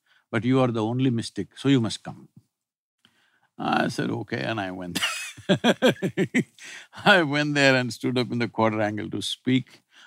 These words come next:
I looked around, same oppressive buildings.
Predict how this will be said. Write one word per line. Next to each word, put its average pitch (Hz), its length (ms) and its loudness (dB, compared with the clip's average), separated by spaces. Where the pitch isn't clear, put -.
I 135 60 4
looked 127 320 0
around, 120 360 2
same 120 440 0
oppressive 110 580 -2
buildings. 104 640 -4